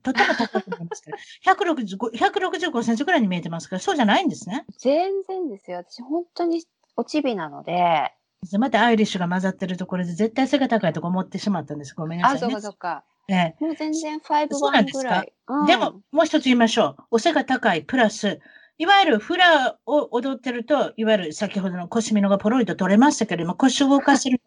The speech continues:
Speaker 1: と、
Speaker 2: <laughs>
Speaker 1: ウエストがものすごく、あの、え、あの、なんていうんですか、小さくなるっていうところもあるんだと思うんですけれども、
Speaker 2: はい。
Speaker 1: ダイエッ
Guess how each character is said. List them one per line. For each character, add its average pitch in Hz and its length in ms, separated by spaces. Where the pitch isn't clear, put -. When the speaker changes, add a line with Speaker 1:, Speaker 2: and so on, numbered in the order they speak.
Speaker 1:
と、 - 80
Speaker 2:
<laughs> - 20
Speaker 1:
ウ 233 120
エ - 20
ス 277 80
ト 247 80
が 196 80
も 175 100
の 185 100
す 185 120
ご 320 140
く、 226 200
あ 196 220
の、 180 200
え、 - 140
あ 208 120
の、 180 200
な 175 120
ん 165 60
て 156 80
い - 20
う 156 40
ん - 20
で 151 60
す - 120
か、 330 120
小 330 260
さ 269 160
く 240 100
な 185 100
る 185 120
っ 185 60
て - 180
い 180 60
う 175 40
と 190 140
こ 196 80
ろ 180 80
も 180 80
あ 220 80
る 339 120
ん 302 40
だ 170 140
と 160 100
思 165 100
う 156 60
ん - 20
で 156 80
す 151 100
け - 120
れ 165 80
ど 165 80
も、 - 20
Speaker 2:
は - 360
い。 - 20
Speaker 1:
ダ 359 180
イ 403 40
エ - 20
ッ 339 60